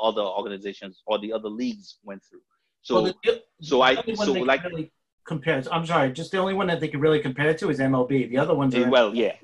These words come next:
Speaker 2: right?
Speaker 1: Right.
Speaker 2: Are
Speaker 1: You're
Speaker 2: both.
Speaker 1: right. You're right. But
Speaker 2: But,
Speaker 1: yeah,
Speaker 2: but I
Speaker 1: so
Speaker 2: agree. <laughs>
Speaker 1: Right, because if you remember, the f-, at first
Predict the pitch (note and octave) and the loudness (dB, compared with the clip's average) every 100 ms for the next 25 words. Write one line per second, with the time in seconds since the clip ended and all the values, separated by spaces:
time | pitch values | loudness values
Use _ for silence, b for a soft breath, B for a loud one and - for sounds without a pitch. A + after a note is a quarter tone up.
0 | _ _ - B2+ C3+ - B2+ G2+ - - | _ _ 0 0 0 -4 0 0 0 -4
1 | A#2+ D3+ D3+ - - _ _ _ _ C#3 | 2 4 4 2 -6 _ _ _ _ 0
2 | C#3+ A2+ F2+ C3 B2+ F3+ C3 A#2 F#2 D3 | 4 4 4 2 2 2 4 4 2 0
3 | C#3+ A#2+ A2 - - - C3 C#3+ - _ | 2 0 -2 -12 -16 -12 -6 -6 -8 _
4 | _ F#3+ G3+ F#2+ - - C#3+ D#3+ E3+ F3+ | _ 4 4 4 -4 -2 2 4 4 4
5 | F#3+ F3+ F3 G3+ E3 C#3+ - D#3+ C#3 - | 4 4 2 2 2 2 -2 -2 -2 -4
6 | - A3 F3+ C#3 - | 0 4 4 0 -10